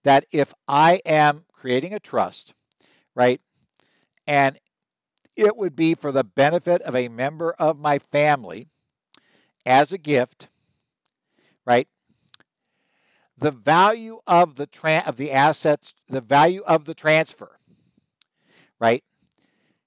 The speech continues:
essentially will exclude, will treat as valued at zero the value of any retained interest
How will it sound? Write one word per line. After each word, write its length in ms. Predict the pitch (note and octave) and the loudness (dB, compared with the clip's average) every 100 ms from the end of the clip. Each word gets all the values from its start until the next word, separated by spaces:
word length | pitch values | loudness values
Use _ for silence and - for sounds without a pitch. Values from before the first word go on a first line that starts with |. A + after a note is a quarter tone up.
| _ | _
essentially 840 | C#3 - - G3 A3 E3+ C3 C3 C3+ _ _ _ | -6 -4 0 0 0 -6 -4 -4 -6 _ _ _
will 360 | B2 D#3 F#3+ G#3 | -6 -2 -2 -2
exclude, 920 | F#3 - - - B3 G3+ C#3 - _ _ _ _ _ _ _ _ | -6 -6 -14 -16 -10 -8 -8 -14 _ _ _ _ _ _ _ _
will 120 | C3 C3+ | -16 -14
treat 300 | - E3+ - | -4 -4 0
as 320 | D#3+ C#3+ B2 - | 0 0 -2 -6
valued 460 | B2 D3 F#3+ G3 | 0 2 0 -6
at 380 | F#3 D#3 - A#2+ | -2 -2 -2 _
zero 680 | - - F#3+ D#3+ F#2 D#2 - _ _ _ _ _ _ _ _ _ _ _ _ _ _ _ _ _ | -16 -10 -8 -6 -8 -14 -20 _ _ _ _ _ _ _ _ _ _ _ _ _ _ _ _ _
the 240 | C#3 D3+ | 0 0
value 640 | A#2+ C3+ D3+ E3+ F3 D#3+ C#3+ | 0 0 2 2 -2 -4 -4
of 140 | A#2+ | -4
any 340 | D3+ D#3 D#3 D3 | -6 -6 -6 -6
retained 640 | B2 - - D3 C#3+ C3 | -8 -12 -4 -4 -4 -8
interest 540 | C3+ D3+ D#3 A#2+ G#2+ | -6 -6 -6 -12 -14